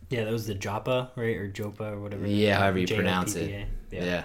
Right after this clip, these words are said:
Speaker 2: the
Speaker 1: I don't know how you pronounce that,
Speaker 2: The
Speaker 1: though.
Speaker 2: Jopa Stout, Joppa Stout. I'm sure we're saying it wrong, whatever it is.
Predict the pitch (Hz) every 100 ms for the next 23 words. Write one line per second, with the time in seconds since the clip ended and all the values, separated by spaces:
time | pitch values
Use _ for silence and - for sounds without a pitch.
0 | - 90 92 107 101 98 92 - 90 -
1 | 87 92 90 110 107 113 101 - 104 107
2 | 120 104 92 107 110 101 - 113 107 -
3 | 120 104 98 92 85 90 87 85 85 82
4 | 80 80 80 -